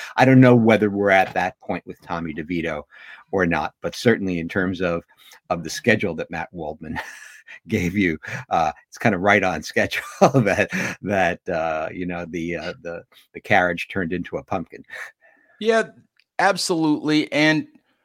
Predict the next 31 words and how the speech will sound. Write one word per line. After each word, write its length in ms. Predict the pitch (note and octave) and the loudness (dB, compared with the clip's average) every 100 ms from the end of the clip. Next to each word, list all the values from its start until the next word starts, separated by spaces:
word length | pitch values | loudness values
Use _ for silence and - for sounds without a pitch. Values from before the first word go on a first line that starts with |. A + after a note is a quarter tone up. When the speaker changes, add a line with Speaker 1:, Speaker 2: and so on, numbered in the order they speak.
| _ _ _ | _ _ _
Speaker 2:
you, 180 | F#3 G#3 - | -10 -10 -2
you 140 | F3 | 0
had 340 | F3+ A3 A#3+ A#3+ | 2 2 0 0
to 100 | G#3+ | -4
ride 720 | B2 G#2 G#2+ G#2 G2+ F#2+ D#2+ _ G2 | -2 0 2 2 -2 -6 -14 _ -12
DeVito 680 | A2 F#2+ G2 G2 F#2+ E2 D2+ _ G#2 | -8 -6 -6 -4 -6 -6 -12 _ -12
during 300 | G2+ G#2+ G#2 | -2 0 0
the 80 | G2 | -2
winning 300 | F2 D#2+ C#2+ | -2 -4 -6
streak. 460 | - - - - _ _ | -12 -16 -18 -20 _ _
You 120 | B2 C#3 | -2 0
had 320 | A#2+ F2 - | 0 -2 -8
to. 140 | - - _ _ _ _ _ _ _ - | -18 -20 _ _ _ _ _ _ _ -4
And 180 | A#2 A#2+ | 0 2
then 500 | A#2+ A#2 A2+ G#2+ F#2 _ _ _ _ _ _ _ _ _ _ _ - | 2 0 0 -2 -6 _ _ _ _ _ _ _ _ _ _ _ -4
you 160 | A#2+ | 0
lose 360 | A#2+ D3 D#3 B2 | 4 6 4 4
last 420 | B2 A2+ A#2+ - | 2 2 0 -4
week 340 | A2+ A2 - - | -4 -4 -6 -4
to 120 | A2+ | 2
New 280 | A2 A2 G#2+ | 2 2 2
Orleans 520 | G#2 G#2 G#2 G#2 F#2+ | 2 2 0 -2 -2
and 100 | G#2 | -2
you 80 | F#2 | 0
only 320 | G#2 G#2+ G#2 | 0 0 -2
score 360 | - - G#2 | -4 -2 -2
six 360 | F#2 - G#2+ - | -2 -2 -4 -6
points. 640 | - A2 G#2 G2 F#2+ - | -10 -2 0 2 0 -2
And 180 | G#2+ G2+ - _ _ _ | -2 -4 -6 _ _ _
y-, 100 | - - | -20 -6
y-, 200 | C#3+ | -4